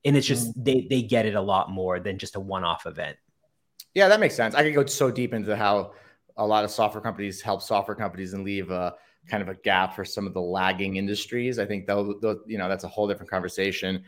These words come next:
Speaker 2: Um, but would you say that, like, behind all of these, uh, the, the term event-led growth, behind it all, it's really about generating B two B leads? Like, does it, is it, is this all about B two B lead gen and demand gen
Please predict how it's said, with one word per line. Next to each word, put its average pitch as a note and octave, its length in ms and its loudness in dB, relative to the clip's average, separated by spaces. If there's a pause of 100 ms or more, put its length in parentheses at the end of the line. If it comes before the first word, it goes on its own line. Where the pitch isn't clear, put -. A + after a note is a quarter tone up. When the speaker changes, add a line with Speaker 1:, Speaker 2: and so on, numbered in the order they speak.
(400)
Speaker 2:
Um, G#2 460 8 (180)
but C#3 220 2
would D#3+ 160 2
you G3 100 0
say B3+ 200 8
that, G#3+ 220 10
like, C3 360 4 (680)
behind D#3 460 6
all C#3 340 6
of A#2+ 100 2
these, A#2 380 -2
uh, A#2+ 160 -2 (100)
the, A2+ 180 -2
the A2 140 -2
term A2+ 380 -2
event-led G#2+ 400 -2
growth, A2 360 2
behind A#2+ 280 0
it G#2+ 60 2
all, G#2+ 240 6
it's G2+ 200 -4
really A2 220 2
about G2+ 260 0
generating G#2 440 -2
B G2+ 100 -6
two F#2+ 80 -8
B G2+ 100 -6
leads? G2+ 340 -8
Like, G2 140 -6
does A#2+ 140 -4
it, - 200 -4 (360)
is C#3+ 160 0
it, E3+ 160 0
is C#3+ 100 -4
this E3 140 4
all D#3 160 12
about C3 400 4
B B2+ 100 -4
two A#2+ 100 -4
B A#2+ 140 -4
lead A2 280 -6
gen A#2 340 0
and G#2 160 -6
demand G2+ 340 -4
gen A2 400 -4